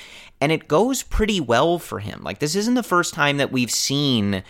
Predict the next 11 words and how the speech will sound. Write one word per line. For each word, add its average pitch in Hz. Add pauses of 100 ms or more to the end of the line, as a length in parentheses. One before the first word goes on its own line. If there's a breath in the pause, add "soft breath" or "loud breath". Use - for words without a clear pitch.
(840 loud breath)
like, 143
if 139
you 180
were 175
just 185
watching 165
the 135
game, 135
you'd 104
be 107
like, 98